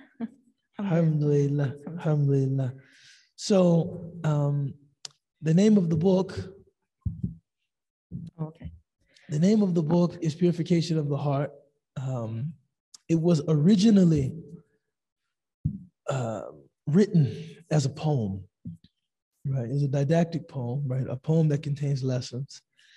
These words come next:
Speaker 2: And we look at a section of the poem every week,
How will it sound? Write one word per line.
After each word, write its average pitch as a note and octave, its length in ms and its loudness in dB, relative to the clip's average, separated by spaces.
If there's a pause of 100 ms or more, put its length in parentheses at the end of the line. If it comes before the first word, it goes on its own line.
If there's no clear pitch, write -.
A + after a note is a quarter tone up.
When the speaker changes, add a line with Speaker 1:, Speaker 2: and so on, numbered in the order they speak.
(360)
Speaker 2:
And D#3+ 200 2
we A3 320 6
look F3+ 440 2 (100)
at D#3 360 -4
a C3+ 80 -4
section D3+ 960 -2
of C#3 200 -2
the C#3 60 -4
poem D3+ 440 0
every D#3+ 280 2
week, D3+ 460 -2